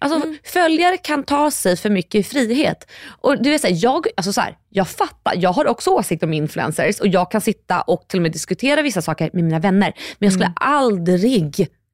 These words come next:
Speaker 1: s-, få den här influensen och känna det som jag tänker. För att mina tankar, det är inte rätt. Alltså,
Speaker 2: Nej, alltså, Douglas säger ofta till mig, n-, nu har jag verkligen ammat det, men alltså, anammat det, men alltså, från att vi träffades så sa han
Speaker 1: Mm.
Speaker 2: ofta till mig, "Dasha,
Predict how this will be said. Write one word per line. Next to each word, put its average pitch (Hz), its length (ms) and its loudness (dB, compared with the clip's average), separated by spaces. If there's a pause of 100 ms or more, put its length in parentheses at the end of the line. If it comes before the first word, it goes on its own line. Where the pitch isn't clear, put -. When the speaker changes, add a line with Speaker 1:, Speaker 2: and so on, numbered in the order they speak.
(220)
Speaker 1:
s-, - 160 -4 (320)
få 233 180 4
den 226 100 2
här 202 100 2
influensen 185 460 0
och - 80 -6
känna 240 580 0
det 160 240 0
som 175 100 -4
jag 151 160 -4
tänker. 277 340 0 (200)
För 226 80 0
att - 80 -8
mina 226 600 4
tankar, 156 500 -4 (160)
det - 80 -6
är 185 40 0
inte 262 180 -4
rätt. - 420 -8 (180)
Alltså, 220 220 0
Speaker 2:
Nej, - 100 -18
alltså, 208 180 -2 (240)
Douglas 180 440 -2
säger 175 300 -2
ofta - 300 -8
till - 160 -10
mig, - 380 -12
n-, 220 140 -2
nu 277 180 0
har 226 80 4
jag 196 80 2
verkligen 175 460 -2
ammat 165 300 -6
det, - 100 -10
men 196 180 -2
alltså, 190 140 -6
anammat 190 420 -2
det, - 80 -4
men 190 140 -2
alltså, 196 140 -2
från 226 160 -2
att 226 140 -2
vi 190 80 0
träffades - 540 -2
så 185 80 -12
sa 185 120 -2
han 185 120 2
Speaker 1:
Mm. 175 100 -2
Speaker 2:
ofta 190 200 -6
till - 120 -12
mig, - 100 -10
"Dasha, - 320 -6